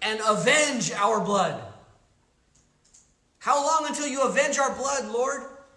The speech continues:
Verse eleven says, "So they were each given a white robe, and they were told to rest a little while longer, until the number would be completed of their fellow servants and of their brothers and sisters who were going to be killed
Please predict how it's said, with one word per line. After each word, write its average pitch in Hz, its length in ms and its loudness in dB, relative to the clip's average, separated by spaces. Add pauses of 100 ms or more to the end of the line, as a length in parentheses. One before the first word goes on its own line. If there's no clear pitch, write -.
(2250)
Verse 135 240 -12
eleven 139 300 -6
says, - 200 -10
"So - 80 -10
they 143 120 -8
were 143 100 -6
each 170 300 -12
given 165 200 -12
a 151 60 -10
white 147 320 -10
robe, 123 320 -10 (380)
and 131 100 -16
they 139 80 -10
were 139 140 -12
told 151 320 -10
to 139 80 -14
rest 139 320 -10
a 139 60 -16
little 135 220 -14
while 131 240 -12
longer, 113 380 -16 (360)
until 143 260 -12
the 131 100 -12
number 143 340 -12
would 139 200 -14
be 127 100 -16
completed 127 560 -16
of 120 140 -14
their 117 100 -14
fellow 151 240 -12
servants 110 520 -16 (280)
and - 100 -16
of 135 120 -12
their 139 100 -10
brothers 143 400 -10
and 156 180 -12
sisters 120 460 -16 (200)
who 156 100 -16
were 147 120 -10
going 151 200 -8
to 151 100 -14
be 160 160 -12
killed 180 640 -4